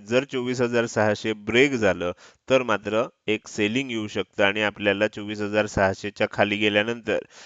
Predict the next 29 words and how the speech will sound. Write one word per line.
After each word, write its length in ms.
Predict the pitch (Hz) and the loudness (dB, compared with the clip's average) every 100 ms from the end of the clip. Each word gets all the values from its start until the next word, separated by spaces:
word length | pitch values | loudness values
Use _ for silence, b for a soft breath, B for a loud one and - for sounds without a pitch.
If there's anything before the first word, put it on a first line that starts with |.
| B - | B -8
चोवीस 340 | 123 123 127 | -6 -4 0
हजार 300 | 117 104 104 | 0 4 4
पाचशे 380 | 107 110 - 131 | 6 2 2 -4
पन्नास, 480 | 117 98 98 92 - | -2 -4 0 -2 -2
चोवीस 340 | 104 98 101 104 | -8 -6 -2 -2
हजार 260 | 101 101 | 2 2
पाचशे 500 | 101 110 101 - 101 | 2 2 2 0 0
इथपर्यंत 460 | 98 - 113 113 110 110 | 0 0 0 0 -2 -4
तरी 140 | 110 107 | 0 0
आपल्याला 380 | 98 101 95 95 | 0 -2 0 2
हे 120 | 101 | 0
सेलिंग 420 | - 87 95 139 B B B - | -2 -4 -6 -8 B B B 0
बघायला 440 | 113 107 110 107 | 2 6 6 4
मिळू 240 | 98 92 92 | 0 -10 -8
शकतं. 440 | 90 80 _ 90 - b b | -8 -8 _ -8 -8 b b
जर 200 | 110 143 | 2 2
चोवीस 380 | 156 147 135 139 | 2 -4 -6 -2
हजार 200 | 135 135 | 0 0
पाचशे 360 | 131 120 - - | 4 4 4 -6
ची 240 | - 156 | -2 4
लेवल 260 | 143 127 127 | 4 4 0
तुटली 340 | 120 104 110 | -4 -6 -6
तर 120 | 123 | -4
चोवीस 360 | 127 120 120 120 | -6 -6 -6 -2
हजार 260 | 117 117 117 | 2 2 4
चारशे 400 | 113 104 - 120 | 4 2 0 -6
पन्नास 500 | 117 113 120 123 123 | -4 -2 -2 -2 -2
पर्यंत 360 | 110 104 98 | -4 -4 -4
सुद्धा 460 | 98 92 92 95 | -10 -10 0 2